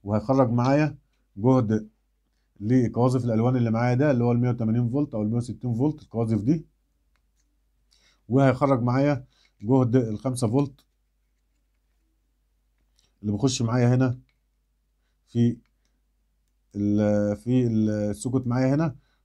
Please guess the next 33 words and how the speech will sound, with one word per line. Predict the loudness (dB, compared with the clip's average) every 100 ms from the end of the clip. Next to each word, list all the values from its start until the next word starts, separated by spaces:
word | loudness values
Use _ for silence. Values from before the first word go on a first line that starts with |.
| _
دول | 0 2
التلات | 2 2 0
جهود، | 4 4 4
يعني | 2 -2 -2
في | -2
تلات | 0
جهود | 0 0 0
مختصين | -4 -6 -10 -6 -2
دلوقتي | 0 0
بيخرجهم | -2 -2 0 0 0
الل-، | 0 2 0
اللاين، | 0 0 0 -4 -12 _ _
وتلات | -12 -2 0
جهود | 2 2
هيخرجهم | 2 0 -2 -2 -2
معايا | -2 0 0 -2 -8 _ _ _ -20 _ _
اي | 0 2 2
اي | -4
سي، | 0 0 2
هيخرجهم | 2 2 -4 -2 0 2 2
معايا | 2 2 0
دايرة | 2 0 0
الكهرباء | -6 -8 -4 -2 -2
او |
دايرة | -2 -2 -2
الباور | -4 -2 -2
زي | -2
ما | -4
شفت | -6 -10
حضراتكم. | -8 -8 -12 _ _ _ _ _ _
فهنبدأ | 0 0 0
كده | 0 0
حضراتكم | 2 2 2 0 -6 -8